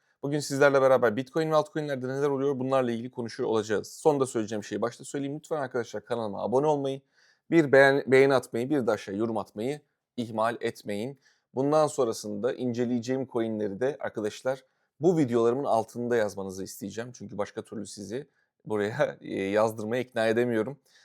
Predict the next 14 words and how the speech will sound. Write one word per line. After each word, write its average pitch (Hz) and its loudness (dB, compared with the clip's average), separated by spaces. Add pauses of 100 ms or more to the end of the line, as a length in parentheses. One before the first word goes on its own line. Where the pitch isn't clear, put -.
(160)
E, 107 0
yalnız 123 2
bu 151 4
videonun 127 2
altına 107 -2
değil 135 -2
arkadaşlar, 139 -8
yarın 131 4
sabah 135 -2
yapacağım 127 -6
videonun 120 -4
altına 110 -4
yazmanızı 101 -6
isteyeceğim. 117 -12